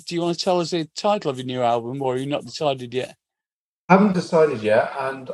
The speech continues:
Speaker 2: I don't wanna give it too much because I'm still semi-superstitious of, like, if you talk about things too much in
Speaker 1: Yeah,
Speaker 2: advance,
Speaker 1: yeah.
Speaker 2: it trips over or something will happen. So
Speaker 1: But when's it gonna come out, do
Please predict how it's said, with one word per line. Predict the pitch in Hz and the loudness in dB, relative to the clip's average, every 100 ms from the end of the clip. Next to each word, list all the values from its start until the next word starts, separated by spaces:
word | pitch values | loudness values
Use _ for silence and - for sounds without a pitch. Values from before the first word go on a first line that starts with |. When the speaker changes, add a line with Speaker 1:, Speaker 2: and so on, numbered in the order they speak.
| - | -4
Speaker 2:
I | 131 | -4
don't | 131 170 170 | -2 -2 0
wanna | 160 151 | -2 -4
give | 123 139 | -6 -6
it | 147 156 _ | -6 -8 _
too | _ 143 | _ -14
much | 131 120 131 - | -6 -6 -6 -8
because | 127 139 127 | -14 -10 -8
I'm | 123 | -8
still | 120 - 147 131 120 _ _ _ - | -6 0 0 0 -10 _ _ _ -8
semi-superstitious | 139 139 107 120 104 - 120 - 101 - | -6 -4 -4 -6 -6 -6 -6 -6 -10 -10
of, | 95 | -2
like, | 107 98 107 | -2 -2 -6
if | |
you | 107 | -4
talk | - 151 | 0 2
about | 127 104 | 2 0
things | 113 104 | -6 -8
too | - 131 | -8 -2
much | 120 - | -2 -2
in | 110 | -2
Speaker 1:
Yeah, | 117 | 4
Speaker 2:
advance, | 104 107 113 | 4 4 -4
Speaker 1:
yeah. | 107 113 110 - _ - | -8 -10 -14 -18 _ -6
Speaker 2:
it | 120 | -4
trips | - 127 110 | -2 -4 0
over | 113 104 98 | 2 2 2
or | 98 | -2
something | - 107 101 | -4 -6 -4
will | 92 98 | -4 -4
happen. | - 85 _ - | -6 -12 _ 2
So | 104 101 | 2 4
Speaker 1:
But | 165 | 4
when's | 196 202 185 | 4 4 4
it | |
gonna | 170 175 | 2 0
come | 170 180 | 0 0
out, | 156 131 | 0 -2
do | - | -6